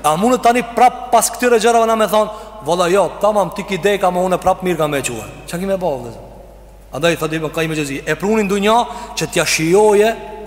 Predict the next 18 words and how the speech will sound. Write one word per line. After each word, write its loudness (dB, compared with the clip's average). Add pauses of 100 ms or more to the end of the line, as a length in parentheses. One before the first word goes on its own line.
(100)
lodhjen. 0 (920)
Pas 0
e 2
thot, -6 (300)
"Wa 2
ghumumiha, -2 (380)
wa 0
humumiha." -2 (640)
T'ja 0
shijoje 2 (380)
ghumum, -2 (320)
gham, 0 (380)
çka -2
është, 2
vëllezër, -2
gham? -4 (1400)
Diçka -6
çka -4